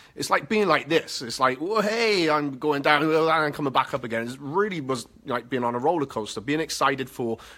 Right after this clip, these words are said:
what I'm gonna do, you know, with Cheltenham Martial Arts, and also at the same time, "Oh my God, this is still on my mind. This, this other thing's on my mind."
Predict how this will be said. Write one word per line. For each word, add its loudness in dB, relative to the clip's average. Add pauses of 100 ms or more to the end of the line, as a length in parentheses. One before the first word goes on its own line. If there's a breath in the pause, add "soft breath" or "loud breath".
what 0
I'm -2
gonna -2
do, -2 (100)
you -10
know, -2
with -6
Cheltenham 0
Martial 0
Arts, 4 (280 loud breath)
and 4
also 0
at 0
the -10
same -2
time, -2
"Oh -10
my -6
God, 0
this -6
is -6
still -2
on 0
my 0
mind. 2
This, -8
this -10
other -2
thing's -6
on -4
my -2
mind." -2